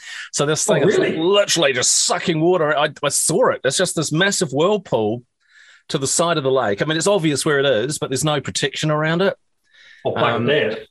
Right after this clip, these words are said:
Speaker 1: yeah, you don't,
Speaker 2: <laughs>
Speaker 1: you don't wanna get stuck in that.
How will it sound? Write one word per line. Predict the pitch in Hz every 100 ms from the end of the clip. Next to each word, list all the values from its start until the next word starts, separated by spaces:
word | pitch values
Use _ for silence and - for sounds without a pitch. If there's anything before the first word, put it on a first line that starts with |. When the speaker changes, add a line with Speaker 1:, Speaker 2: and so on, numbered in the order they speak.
| _
Speaker 1:
yeah, | 139 143 113 - -
you | 143
don't, | 151 160 151 147
Speaker 2:
<laughs> |
Speaker 1:
you | 147
don't | 151 156
wanna | 175
get | 135 123
stuck | - 135 131
in | 123
that. | 123 107